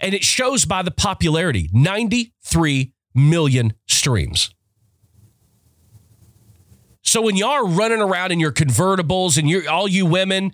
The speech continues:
uh, are on, on TikTok and you've got your phone up and you're in your bikinis, which is fine. I have no problem with that. But you are,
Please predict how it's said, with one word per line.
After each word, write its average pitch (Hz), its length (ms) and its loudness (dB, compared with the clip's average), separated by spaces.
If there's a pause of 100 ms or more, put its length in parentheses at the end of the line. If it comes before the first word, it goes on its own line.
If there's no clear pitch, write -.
(260)
uh, 127 160 -4
are 156 180 -2
on, 175 300 -2
on 151 240 -2
TikTok 185 720 -4 (180)
and 156 180 -4
you've 185 140 0
got 185 260 -4
your 156 100 -6
phone 190 380 -2
up 175 300 -4 (140)
and 165 180 -4
you're 196 140 0
in 190 140 -2
your 170 120 0
bikinis, 196 680 0
which - 160 -2
is - 100 0
fine. 262 400 -4
I 113 60 -2
have 123 120 -4
no 113 140 0
problem 311 420 0
with 147 140 0
that. 90 240 -6 (320)
But 170 220 2
you 220 260 0
are, 190 460 -2